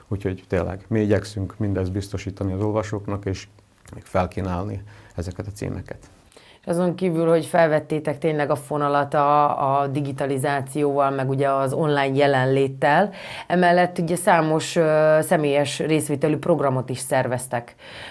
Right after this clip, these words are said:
Speaker 2: ugye azért, hogy a gyerekek megismerkedjenek. Ö, milyen programok voltak most a, az elmúlt, ö, konkrétan ugye az egy hónap
Speaker 1: Igen.
Speaker 2: alatt?
Speaker 1: Igen, ahogy elmondtam, épp a gyerekeknek, eh, készítettünk sok mindent, tehát a, a hagyományos, eh, dolgok mellett volt nagyon sok műhely, eh,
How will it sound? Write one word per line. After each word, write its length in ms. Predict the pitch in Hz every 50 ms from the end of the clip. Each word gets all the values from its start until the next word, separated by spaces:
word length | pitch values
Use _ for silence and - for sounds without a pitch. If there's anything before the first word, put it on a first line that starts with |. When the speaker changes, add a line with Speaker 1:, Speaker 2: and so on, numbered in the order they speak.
| -
Speaker 2:
ugye 240 | - - 135 139 143
azért, 400 | 143 143 131 135 143 139 135 135
hogy 180 | 135 147 139 131
a 40 | 139
gyerekek 440 | 131 139 135 135 131 135 139 135
megismerkedjenek. 1080 | 139 135 131 127 127 123 - - 131 123 127 - - 135 135 135 135 131 131 131 131 -
Ö, 220 | 147 135 135 131
milyen 260 | 135 156 202 196 160 139
programok 500 | 127 160 143 135 139 131 131 131 131 131
voltak 320 | 135 127 127 127 135 135
most 280 | 135 135 135 135 - 147
a, 360 | 139 135 131 127 127 127 -
az 220 | - 131 127 123 131
elmúlt, 540 | 131 127 123 120 123 123 123 127 123 -
ö, 200 | - 135 131 127 127 127 123 - - -
konkrétan 640 | - 147 135 127 135 131 127 127 135 127 123 123 123 -
ugye 220 | - 139 127 127
az 120 | 123 123 120
egy 200 | 139 131 131 -
hónap 280 | - 135 127 123 120
Speaker 1:
Igen. 120 | 113 - 127
Speaker 2:
alatt? 380 | 120 117 120 - - - - - _ _ - 123
Speaker 1:
Igen, 180 | 117 110 95
ahogy 160 | 101 98 95 98
elmondtam, 460 | 104 101 101 98 95 92 95 101 98
épp 180 | 104 98 101
a 40 | -
gyerekeknek, 680 | 95 90 95 90 87 82 - 85 - 90 87 85 85 -
eh, 120 | 85 87
készítettünk 680 | 85 - 95 87 82 - 87 - 90 85 - - 95
sok 260 | 87 - - 95 98 -
mindent, 460 | 113 107 107 104 107 104 101 98 101
tehát 300 | 101 92 90 90 - -
a, 180 | 90 85 87 87 - - - - -
a 80 | - 87
hagyományos, 760 | 95 101 98 98 92 95 95 92 90 92 90 87 85 -
eh, 140 | 98 90 92
dolgok 400 | 92 90 98 95 90 92 87 -
mellett 380 | 98 95 92 92 90 87 87 -
volt 300 | - 92 92 90 87 -
nagyon 260 | 92 92 92 90 87
sok 260 | 85 - - 85 -
műhely, 460 | 101 95 98 104 101 104 101 101 98 92
eh, 120 | 95 95